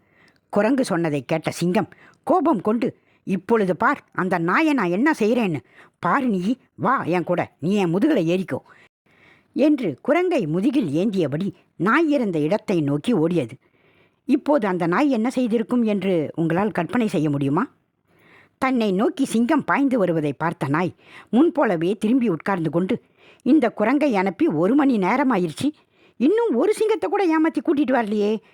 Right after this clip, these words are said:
என்று உரக்க கூறியது. இதை கேட்டதும் சிங்கம் குரங்கை தூக்கி எறிந்துவிட்டு திரும்பி கூட பார்க்காமல் ஓடியே போய்விட்டது. நாம் வாழும் இடத்திலும் சரி, வேலை செய்யும் இடத்திலும் சரி, பல குரங்குகள் நம்மை சுற்றி இருக்கலாம். அவர்களை அடையாளம் காண முயற்சி செய்யுங்கள்.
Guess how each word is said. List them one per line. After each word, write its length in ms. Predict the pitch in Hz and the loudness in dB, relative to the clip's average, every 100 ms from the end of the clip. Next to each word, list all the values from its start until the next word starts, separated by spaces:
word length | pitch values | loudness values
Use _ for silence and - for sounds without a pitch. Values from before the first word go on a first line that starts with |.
| _ _ | _ _
என்று 320 | 196 214 214 | 0 0 0
உரக்க 340 | 151 190 - - | 0 0 -2 -2
கூறியது. 420 | 175 165 127 - _ _ - - _ | 0 0 -2 -8 _ _ -20 -20 _
இதை 320 | 143 202 302 | -2 0 0
கேட்டதும் 460 | - 240 196 160 147 | -2 -2 -2 -2 -2
சிங்கம் 460 | - 180 220 160 | -2 0 0 0
குரங்கை 440 | - 175 240 226 - | -2 0 2 0 -2
தூக்கி 400 | 226 269 262 190 | -2 -2 0 0
எறிந்துவிட்டு 460 | 175 175 170 175 - - - _ _ | 0 -2 -2 -6 -6 -20 -20 _ _
திரும்பி 340 | 370 392 403 | 2 4 0
கூட 260 | - 330 294 | 0 -2 0
பார்க்காமல் 520 | 214 190 185 175 226 | -2 0 0 0 0
ஓடியே 400 | 202 175 180 208 | 0 0 2 0
போய்விட்டது. 520 | 208 185 156 151 139 _ _ _ _ _ _ _ | 0 -2 -2 -6 -8 _ _ _ _ _ _ _
நாம் 300 | 160 190 175 | -4 -2 -2
வாழும் 380 | 160 170 226 185 | 0 0 0 0
இடத்திலும் 440 | 151 180 202 185 | -2 -2 -2 -2
சரி, 320 | 170 156 143 - - _ | -2 -2 -4 -8 -20 _
வேலை 320 | - 202 285 285 | 0 2 2 0
செய்யும் 320 | 202 196 175 | 0 0 0
இடத்திலும் 400 | 156 170 185 190 | -2 -2 -2 0
சரி, 240 | 175 123 - _ _ - _ | -2 -6 -14 _ _ -20 _
பல 240 | 208 285 | -2 -2
குரங்குகள் 520 | 339 208 247 254 175 143 | 0 0 0 2 0 0
நம்மை 260 | 170 170 - | 0 -2 -4
சுற்றி 260 | 175 233 | -4 0
இருக்கலாம். 440 | 202 156 135 120 107 _ _ - - | 0 0 -4 -6 -10 _ _ -20 -20
அவர்களை 460 | - 180 208 185 160 | -6 -2 0 0 0
அடையாளம் 460 | 139 190 247 214 175 | 0 0 2 0 0
காண 240 | 147 165 | -2 0
முயற்சி 380 | 151 170 185 190 | 0 -2 -2 -4
செய்யுங்கள். 480 | 170 139 127 110 | -2 -2 -4 -6